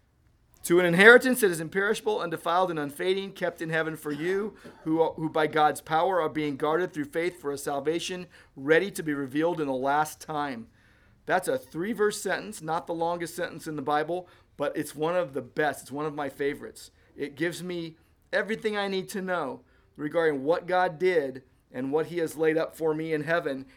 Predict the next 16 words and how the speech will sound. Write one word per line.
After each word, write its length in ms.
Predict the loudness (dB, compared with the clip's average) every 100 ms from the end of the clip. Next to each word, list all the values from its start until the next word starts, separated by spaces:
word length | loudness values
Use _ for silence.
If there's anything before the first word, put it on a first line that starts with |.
| -8
and 140 | 0
what 140 | 2 2
he 80 |
is 100 | 0
doing 300 | -2 -4 -4
for 180 | -4 -4
me 140 | -2 0
right 280 | 0 0
now. 280 | -2 -4 -4
He's 120 | -6
guarding 540 | -6 -2 0 0 -2 -6
me 180 | -6 -6
through 220 | -6 -6
faith 400 | 2 2 2 -6
for 100 | -12
salvation. 680 | -8 -8 -6 -10 -10 -12